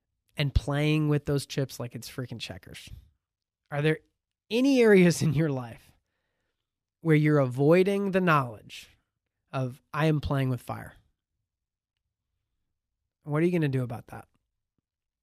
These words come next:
Is it worth it? If it's worth it, it proves that it has you. Could there be something you need to say to somebody that you simply haven't,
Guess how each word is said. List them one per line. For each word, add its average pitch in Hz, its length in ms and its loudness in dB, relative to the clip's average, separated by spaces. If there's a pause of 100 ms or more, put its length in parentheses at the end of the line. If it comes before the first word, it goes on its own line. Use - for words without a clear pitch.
(280)
Is 143 140 -4
it 131 80 2
worth 143 200 0
it? 214 140 -8 (2250)
If 156 160 -6
it's - 140 -10
worth 185 280 4
it, 131 220 -4 (460)
it 151 220 -6
proves 147 400 6
that 127 120 -2
it 123 120 -8
has 117 280 -6
you. - 140 -20 (4000)
Could 185 120 4
there 196 120 8
be 214 140 2
something 196 380 2
you 165 160 2
need 165 420 2
to 202 100 0
say 160 300 2
to 147 160 -2
somebody 131 760 -2
that 147 100 -2
you 139 100 -2
simply 151 400 -2
haven't, 131 580 -6